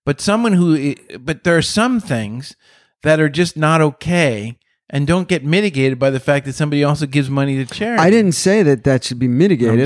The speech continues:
Speaker 1: just
Speaker 2: I,
Speaker 1: saying.
Speaker 2: I, I don't think that he, that, that, that his sh-, Ramsey's use of shame and, uh, what was the other word you, that you used that was appropriate? Anyway, I don't
Speaker 1: A-,
Speaker 2: think he's
Speaker 1: assholery?
Speaker 2: Yeah, yeah. If his re-, use of shame and, and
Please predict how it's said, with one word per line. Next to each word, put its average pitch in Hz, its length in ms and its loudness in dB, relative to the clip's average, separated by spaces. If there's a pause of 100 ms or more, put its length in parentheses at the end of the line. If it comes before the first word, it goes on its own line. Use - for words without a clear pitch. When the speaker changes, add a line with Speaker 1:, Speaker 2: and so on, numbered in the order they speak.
Speaker 1:
just 127 120 0
Speaker 2:
I, 147 40 2
Speaker 1:
saying. 143 160 0
Speaker 2:
I, 127 100 0 (100)
I 131 80 2
don't 160 160 4
think 160 180 2
that 127 220 -2
he, 127 260 0
that, 117 460 -6
that, 117 180 0 (500)
that 117 200 0
his 123 340 0 (120)
sh-, - 280 -10 (100)
Ramsey's 123 800 2
use 123 200 -2
of 104 100 -8
shame 131 680 2 (600)
and, 120 520 2
uh, 107 540 0
what 123 180 -2
was 110 160 -2
the 117 80 2
other 120 120 2
word 107 220 -2
you, 104 140 -4
that - 100 -8
you 101 60 -2
used 101 500 -8
that - 80 -8
was 95 300 -12 (160)
appropriate? 104 560 -4
Anyway, 156 260 4
I 123 60 2
don't 175 80 4
Speaker 1:
A-, - 20 2 (100)
Speaker 2:
think 120 120 4
he's 135 120 -2
Speaker 1:
assholery? 143 560 0 (120)
Speaker 2:
Yeah, 117 480 2 (100)
yeah. 123 240 2
If - 80 -8
his 123 240 0
re-, 123 100 -6
use 139 300 0
of 120 100 -2
shame 135 500 2
and, 110 280 -2
and 107 320 0